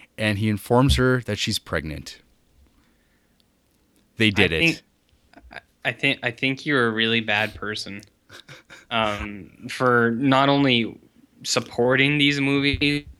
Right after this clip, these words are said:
Speaker 2: watching these movies, but giving this mo-, thi-, I can't, not even a movie, giving this thing so much time and attention. You're, you're just, you're a bad person, <laughs> Jared.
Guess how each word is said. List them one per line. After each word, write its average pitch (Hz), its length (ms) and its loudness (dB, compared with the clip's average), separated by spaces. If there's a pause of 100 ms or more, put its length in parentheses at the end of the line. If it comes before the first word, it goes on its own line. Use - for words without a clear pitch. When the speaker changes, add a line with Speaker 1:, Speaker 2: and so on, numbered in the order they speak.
(120)
Speaker 2:
watching 120 340 0
these 131 160 -2
movies, 127 380 -6 (280)
but 113 160 0
giving 123 280 4
this 123 180 2
mo-, 113 260 0 (280)
thi-, - 400 -4
I 143 100 2
can't, 147 280 0
not 160 160 4
even 131 180 2
a - 20 -2
movie, 110 320 -4
giving 127 320 0
this 120 220 -4
thing 117 360 -4 (300)
so - 340 -4
much 127 300 -2
time 120 800 0
and 113 160 -4
attention. 120 640 -4 (760)
You're, 131 180 -6 (340)
you're 131 180 2
just, - 340 0
you're 180 180 2
a 330 40 4
bad 180 380 0
person, - 640 0
<laughs> - 40 -20
Jared. - 540 0